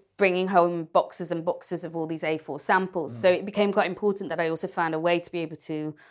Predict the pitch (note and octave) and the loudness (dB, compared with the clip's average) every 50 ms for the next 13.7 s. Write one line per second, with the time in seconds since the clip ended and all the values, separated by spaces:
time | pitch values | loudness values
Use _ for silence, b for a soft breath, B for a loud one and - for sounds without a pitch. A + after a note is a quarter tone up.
0 | b b b b - F#3+ G3 F#3+ F#3 F#3+ - G#3 F#3 - F3+ F3 D#3 - - - | b b b b 4 8 10 10 10 8 6 4 0 -2 -2 -4 -6 -6 -8 -4
1 | - G3 F#3 F3+ F3 E3+ D#3+ D#3+ D#3 D#3 D#3 - _ _ _ _ _ _ _ _ | 0 0 2 4 4 6 6 6 4 2 0 -4 _ _ _ _ _ _ _ _
2 | _ _ _ - - - - A3+ F#3+ F3 D#3+ - - - - - - - b b | _ _ _ -8 -6 -2 0 0 0 0 -2 -4 -8 -8 -8 -8 -8 -10 b b
3 | b b b b b b b b _ - G#3+ G3 F#3 F3 F#3 F3+ E3+ - - - | b b b b b b b b _ 4 6 6 8 8 8 8 8 6 2 0
4 | - A3 F#3+ F#3+ F#3 F#3 E3+ - - F3+ F3 F3 F3 - E3 D3+ - E3+ - - | 2 4 6 8 8 8 6 6 4 4 4 4 2 -4 -10 -10 -10 -8 -4 -2
5 | F3 - - - - - - _ _ _ - G3+ F3+ E3+ - G3+ E3+ E3 D#3 D#3+ | -2 -2 -2 -6 -10 -10 -10 _ _ _ -8 -6 -6 -4 -2 -2 -4 -2 -4 -6
6 | D#3 - - F#3+ D#3+ C3 - - - - - - - - G#3+ F3+ E3 E3 E3 E3+ | -8 -2 0 2 2 2 2 -2 -8 -14 -16 -16 -10 -8 -6 -6 -6 -6 -6 -8
7 | D#3+ - - - F3+ F3 E3+ E3+ E3 E3 E3 D#3+ D#3 D#3 - _ _ _ _ _ | -8 -8 -8 -8 -6 -4 -4 -4 -4 -4 -6 -8 -8 -10 -14 _ _ _ _ _
8 | _ _ _ _ _ _ - - - G3 F#3+ F3+ D#3+ D3+ D#3 - - - G3 G3 | _ _ _ _ _ _ -20 -6 4 6 8 8 8 6 2 -4 -4 2 4 6
9 | F#3+ F#3 F#3 F#3 G3 G3 G3+ G3 G3+ A#3 G#3 G3+ - - - - b b b b | 8 8 6 4 4 2 0 2 4 4 4 4 2 -4 -10 -12 b b b b
10 | b b b b b b b b b b _ _ _ _ _ _ _ _ - A#3 | b b b b b b b b b b _ _ _ _ _ _ _ _ 0 0
11 | G#3+ A3+ G#3+ A3 C#4+ C#4 C#4 - A3 G3+ G#3+ G#3 G3 G3 F#3 F3+ F3 - - - | 2 0 2 2 0 0 2 2 2 4 4 4 4 2 2 0 -2 -6 -10 -8
12 | - G3+ F3+ F3 F3 E3+ E3 - _ _ - G#3+ F3+ - - - - G3+ F#3 - | -4 -2 0 0 0 0 -2 -6 _ _ -4 -4 -4 -2 -4 -2 -2 -2 -2 0
13 | - - F#3+ F3+ E3 D#3+ - - - G#3 - - - | 0 0 0 0 0 -4 -6 -6 -4 -6 -6 -8 -10